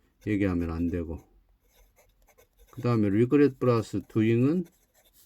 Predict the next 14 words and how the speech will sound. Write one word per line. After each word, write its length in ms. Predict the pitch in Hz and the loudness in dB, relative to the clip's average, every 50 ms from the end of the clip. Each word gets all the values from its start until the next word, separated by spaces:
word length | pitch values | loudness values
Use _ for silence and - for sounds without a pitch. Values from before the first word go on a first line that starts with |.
| _ _ _ _ - | _ _ _ _ -10
과거에 600 | - - 117 117 117 120 117 120 120 120 127 127 | -6 -2 -2 0 0 0 0 2 2 2 2 2
했던 560 | 131 156 151 - _ _ - 143 127 123 113 | 2 0 -2 -4 _ _ -4 -2 0 0 2
것을 600 | 95 95 92 90 - - - 139 151 175 185 170 - _ _ | 2 0 0 -2 -2 -2 -2 0 0 0 -2 -6 -8 _ _
유감으로 580 | 95 95 101 98 113 110 107 107 107 107 107 101 | -4 -2 0 0 0 0 0 0 0 2 2 2
여기다. 720 | 95 92 87 92 87 - 92 90 87 80 78 76 76 73 - - - _ _ _ _ _ _ _ - _ _ _ _ _ _ _ _ - - _ _ _ _ _ _ _ _ _ _ _ | 2 0 0 -2 -2 -2 -2 -4 -4 -4 -6 -8 -12 -14 -18 -20 -20 _ _ _ _ _ _ _ -20 _ _ _ _ _ _ _ _ -20 -20 _ _ _ _ _ _ _ _ _ _ _
했던 500 | - 117 117 120 - - 110 101 98 92 | -6 -4 -4 -4 -4 -2 -2 0 0 0
것을 580 | 87 90 92 90 90 - - 120 120 123 110 98 | -2 -2 -4 -4 -6 -6 -4 -2 0 0 0 0
유감으로 720 | 95 92 95 98 98 92 90 90 90 87 92 107 113 110 98 | -2 -2 -2 -2 -2 -2 -2 -2 -2 -2 -2 -2 0 0 0
여기다. 800 | 90 87 82 87 90 87 82 90 85 82 78 76 76 73 - _ _ - - _ _ _ _ _ | 0 -2 -2 -4 -6 -6 -6 -6 -8 -6 -8 -8 -10 -12 -16 _ _ -20 -20 _ _ _ _ _
그러니까 380 | - - 104 98 - - 107 | -6 -4 -4 -2 -2 -2 -4
했던 420 | 101 101 131 139 - - 120 104 90 | -2 -2 -2 -2 -2 0 0 0 0
것을 360 | 90 90 85 - 117 117 120 | 0 -4 -4 -4 -4 -4 -4
후회하다가 720 | 120 - - 151 151 156 143 139 127 127 120 101 95 82 | -6 -8 -6 -4 -2 -2 -2 -2 -2 -2 -2 -2 -4 -6
되겠죠. 560 | - 85 78 80 78 - _ - 85 - - | -6 -8 -10 -10 -12 -14 _ -14 -14 -14 -14